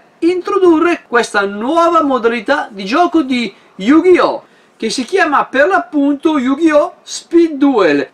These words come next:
ed è basato sul gioco online Duel Links, da cui prende tutto quello che è il regolamento. C'è chi di voi sa già di cosa stiamo parlando, chi ha visto il prodotto magari in qualche negozio, magari online, e si sarà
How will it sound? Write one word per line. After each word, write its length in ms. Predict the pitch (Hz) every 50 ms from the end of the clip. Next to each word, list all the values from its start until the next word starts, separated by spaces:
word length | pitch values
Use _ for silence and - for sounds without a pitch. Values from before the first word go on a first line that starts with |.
| _ _
ed 160 | - 156 160
è 80 | 214 240
basato 420 | 320 320 294 349 349 294 262 214
sul 240 | 180 - 220 214 196
gioco 520 | 180 269 294 277 - - 190 170 - - _
online 760 | - 311 320 339 339 320 277 240 185 165 151 135 120 135 160
Duel 320 | 185 285 285 285 370 392 381
Links, 400 | 349 254 262 269 - - 254 208 -
da 220 | 147 - 247 254
cui 240 | - 330 320 277 -
prende 540 | - 311 330 302 277 247 220 185 - - -
tutto 340 | 330 330 294 - 294 240
quello 300 | - 269 269 277 311 320
che 140 | - - 349
è 120 | 285 - -
il 160 | 269 240 220
regolamento. 1040 | 196 190 202 196 185 196 190 202 240 269 269 240 196 165 - - 165 147 131 113 - _ _ _ _ _ _ _
C'è 380 | - - 381 370 320 277 262 -
chi 140 | - 311 330
di 100 | 302 285
voi 420 | 311 320 311 302 302 294 277 240
sa 260 | - - - 254 233
già 300 | 202 233 269 247 165 160
di 100 | 160 170
cosa 160 | 165 190 190
stiamo 260 | 180 - 190 185 175 -
parlando, 800 | - 151 147 165 196 220 233 262 262 247 277 277 269 269 269 -
chi 220 | - 440 453 403
ha 80 | 285 269
visto 300 | 359 370 302 - - 320
il 100 | 311 302
prodotto 540 | - 339 339 294 403 440 403 269 - 240 214
magari 500 | 220 269 294 285 269 262 240 226 220 208
in 80 | 190
qualche 320 | - 262 254 247 240 277 277
negozio, 600 | 285 247 185 208 254 269 254 - - - 190 185
magari 260 | 196 233 240 233 220
online, 560 | 247 254 240 226 247 247 240 233 220 220 302
e 60 | 294
si 180 | - - 285 254
sarà 400 | - - - - 277 277 277